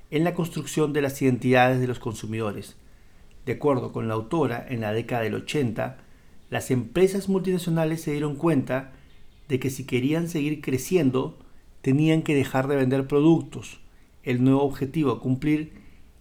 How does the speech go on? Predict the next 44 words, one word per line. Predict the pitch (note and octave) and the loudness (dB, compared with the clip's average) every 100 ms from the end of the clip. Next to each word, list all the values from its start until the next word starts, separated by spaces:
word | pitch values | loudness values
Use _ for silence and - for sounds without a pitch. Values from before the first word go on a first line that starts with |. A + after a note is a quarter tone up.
| - | -4
era | D3 D3+ D3 | 2 2 2
el | C#3 | 2
de | B2+ | 2
vender | A#2 A#2 C3+ C3+ - - | 4 2 2 0 -12 -6
marcas | B2 B2+ B2+ - C3+ C3+ | 2 4 2 -2 -6 -4
que | C3 | -6
se | B2+ | -4
impusieran | G#2+ A#2 C3+ B2 A#2+ | -6 -4 0 0 0
como | B2 A2 | -4 -4
estilos | - - A#2 G#2 | -4 -2 -2 -2
de | G2+ | -6
vida. | G2 - - - - - - - - - - | -8 -12 -18 -20 -20 -20 -20 -20 -20 -20 0
Por | C3+ | 4
ejemplo, | C3 - D3+ A2+ A2 G#2+ - | 4 4 2 2 -4 -8 -8
el | C#3 B2+ | -6 0
consumidor | B2+ - B2 B2+ C#3 C3 | -2 0 4 4 4 4
de | |
Nike | B2+ D3+ D3 - - - - - - | 4 4 2 -4 -18 -20 -20 -20 -4
no | E3+ | -2
solo | F3 G3+ | 2 2
estaría | F#3 D#3+ E3 | 2 0 0
comprando | D3+ C3+ C#3 C#3 D3 | 0 2 2 4 2
una | - D#3+ D3 | 0 0 0
zapatilla, | - G#2 - F3+ A2+ G#2 - - - - | -2 -6 -2 0 0 -2 -14 -20 -20 -16
sino | - C3 | 0 4
la | D3+ - | 4 2
promesa | C3+ B2 D#3 F3+ G3+ A#3+ - | 0 4 4 2 -4 -8 -2
de | C3+ | 2
convertirse | C3 A#2+ A#2 D#3 C#3+ | 2 2 0 -4 -2
en | C#3+ | 0
un | D3 | 2
deportista | D#3 D3+ A#2 - D3 D#3+ | 0 0 -4 -2 -4 0
de | D3+ | 2
la | A#2 A2 | 0 2
talla | C3 C3+ | 2 2
de | C3 | 2
Michael | B2+ C3 B2+ A2 | 2 0 -2 -2
Jordan. | A2 G2+ G2 A2 - - - - - - | -2 -4 -10 -12 -20 -20 -20 -20 -8 2
O | C3 | 4
en | |
el | B2 | 4
caso | - C3+ C3+ | 2 -2 0
de | B2 | 2
Apple, | D3 - A2+ | 2 0 -10